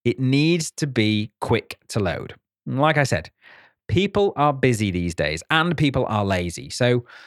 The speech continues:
when they've clicked on that link on Google or they've typed in your website address, they don't want to wait at all for it to load. So don't overload your website with those flashy videos or huge images or things like that.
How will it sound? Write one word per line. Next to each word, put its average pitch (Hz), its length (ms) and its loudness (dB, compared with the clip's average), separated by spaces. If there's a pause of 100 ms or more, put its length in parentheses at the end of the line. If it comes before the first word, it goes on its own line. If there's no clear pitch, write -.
(400)
when 185 240 4
they've 202 220 0
clicked - 380 0
on 160 120 2
that 151 140 2
link 123 300 0
on 117 140 0
Google 101 340 2
or 98 140 0
they've 98 100 -2
typed - 360 -2
in 123 60 0
your 113 120 2
website 104 400 0
address, 101 400 -2 (100)
they 139 160 2
don't 165 380 2
want 131 300 0
to 120 100 -4
wait 104 340 0
at 170 260 -2
all 104 240 0
for 107 160 -4
it - 100 -6
to 104 100 -6
load. 80 320 -4 (320)
So 131 100 -4
don't 170 260 2
overload 156 480 4
your 120 120 2
website 104 420 0
with 147 220 0
those 107 260 0
flashy 104 340 -4
videos 98 540 -2
or 87 80 -6
huge 107 360 0
images 95 460 0
or 87 120 -2
things 90 260 -4
like 71 160 -6
that. - 140 -10